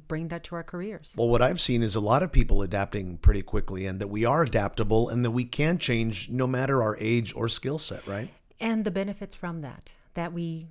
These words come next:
Speaker 1: couldn't even think of it, the unintended
Speaker 2: Mm-hmm.
Speaker 1: benefits. Uh, we're also gonna talk about, um, what has, it has done to your relationship, what, uh, how our relationships potentially have,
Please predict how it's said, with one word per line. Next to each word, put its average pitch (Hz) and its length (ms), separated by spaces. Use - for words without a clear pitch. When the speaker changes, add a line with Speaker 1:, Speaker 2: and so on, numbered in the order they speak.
Speaker 1:
couldn't 180 220
even 165 180
think 156 240
of 139 100
it, 127 220
the 156 160
unintended 156 580
Speaker 2:
Mm-hmm. 139 160
Speaker 1:
benefits. - 640
Uh, 175 180
we're 190 200
also 226 220
gonna 233 160
talk 202 240
about, 180 360
um, 190 500
what 175 220
has, 196 240
it 185 160
has 185 180
done 185 160
to 202 100
your 190 140
relationship, 180 800
what, 156 360
uh, 160 260
how 165 320
our 170 200
relationships 165 640
potentially 160 480
have, 151 200